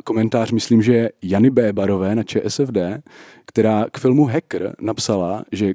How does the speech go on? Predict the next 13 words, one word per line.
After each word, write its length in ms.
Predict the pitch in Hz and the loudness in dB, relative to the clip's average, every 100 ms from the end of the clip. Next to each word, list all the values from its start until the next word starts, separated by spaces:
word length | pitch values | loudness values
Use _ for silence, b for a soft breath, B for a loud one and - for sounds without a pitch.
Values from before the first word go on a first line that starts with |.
| - | -2
Chrisi 280 | 117 - 143 | -4 0 0
Hemsworthovi 680 | 139 - 120 - 101 95 101 | 0 0 -4 -2 0 0 0
jako 260 | 101 - 110 | -4 -2 0
hereckému 520 | 113 120 - 139 147 | 2 0 2 4 4
typu 280 | 127 - 110 | 2 2 2
nevěří 340 | 104 113 120 | 2 4 2
ani 160 | 120 139 | 2 2
to, 120 | 113 | 2
že 100 | 117 | 0
by 80 | 110 | 0
si 120 | - | 0
dokázal, 580 | 117 117 110 120 117 120 | 2 2 0 2 2 0
eh, 20 | - | -2